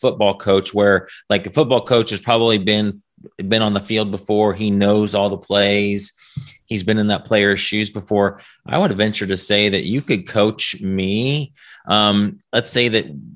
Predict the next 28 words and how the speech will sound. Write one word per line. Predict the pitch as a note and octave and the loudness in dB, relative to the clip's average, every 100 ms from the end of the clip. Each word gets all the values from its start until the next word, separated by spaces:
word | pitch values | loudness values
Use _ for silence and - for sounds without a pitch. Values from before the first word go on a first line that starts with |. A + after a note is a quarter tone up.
| - _ | -20 _
you | - G#2+ | -12 -6
know, | G#2 G#2 G2 - _ _ _ _ _ | -4 -4 -6 -12 _ _ _ _ _
I | G#2+ A2 A#2 | -2 0 2
want | A2+ A2+ A2+ - | 0 -2 -4 -4
to | G#2 | -2
lose | A2 G#2+ | -2 -2
weight, | G2 G#2 A2 G#2+ | 0 2 2 0
and | G2 | -2
let's | G#2+ A2+ | 0 0
say | A#2+ G#2+ | 0 2
that's | G#2 - | 2 0
never | G#2+ G#2 | -2 0
been | G2+ F#2+ | 0 -2
a | |
struggle | - A2 G2+ F#2 | 0 0 0 -2
for | F#2+ | -4
you. | F2+ E2+ | -4 -4
You've | F#2+ F#2+ F#2+ | -6 -6 -6
n-, | - | -6
always | G2 G2+ G#2 F2 | -4 -2 -2 -4
been | F#2+ | -2
able | F#2+ F#2+ | -2 -2
to | F#2 | -4
be | F2 F2 | -6 -10
thin | - A#2 A2 | -4 -2 -2
and | F#2 | -2
in | E2+ E2+ | -6 -6
shape. | - A#2 A#2 | -2 0 0